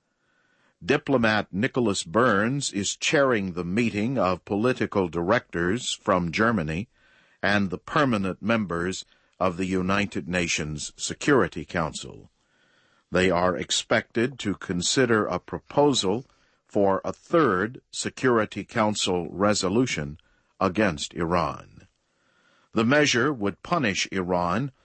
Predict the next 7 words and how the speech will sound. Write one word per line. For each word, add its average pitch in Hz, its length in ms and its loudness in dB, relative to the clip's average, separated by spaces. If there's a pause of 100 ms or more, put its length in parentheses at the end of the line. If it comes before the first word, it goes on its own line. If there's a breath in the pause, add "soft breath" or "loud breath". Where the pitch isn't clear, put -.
(180)
for 101 260 2
its 101 240 -2
failure 120 720 0
to 101 120 -8
stop - 520 0
uranium 101 800 -2
enrichment. 110 720 -6